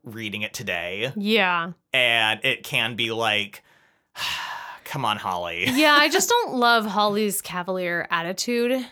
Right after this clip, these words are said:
Speaker 2: towards these things. And at one point she tells <laughs> Paul that, like, in the book, "Oh, yeah, I told Mag that I'm a lesbian." She doesn't use that word. Uh,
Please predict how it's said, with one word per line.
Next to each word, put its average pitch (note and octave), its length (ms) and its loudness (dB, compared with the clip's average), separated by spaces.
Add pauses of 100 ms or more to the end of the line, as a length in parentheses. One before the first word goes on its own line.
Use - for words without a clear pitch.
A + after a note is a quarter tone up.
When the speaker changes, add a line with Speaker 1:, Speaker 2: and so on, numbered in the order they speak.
(140)
Speaker 2:
towards B3+ 360 -2
these C4+ 280 0
things. C#4 400 0
And G#3 320 0 (160)
at A3 160 4
one A3+ 220 4
point D4 260 0
she C4+ 200 2
tells G#3 680 2 (200)
<laughs> - 220 -20
Paul G3 360 4
that, G3 160 -2
like, F#3 280 -2 (280)
in A#3 120 2
the A3 80 4
book, G3+ 360 2 (420)
"Oh, F4+ 300 8
yeah, D#4 580 6
I F4 160 2
told G#4+ 400 2
Mag G#3+ 640 4
that G3+ 480 4
I'm A3 580 4 (120)
a - 80 0
lesbian." G#3 480 2
She F3+ 100 -4
doesn't F3+ 160 -2
use G3 160 -4
that G#3 140 -2
word. F3 260 -6 (400)
Uh, A3 720 8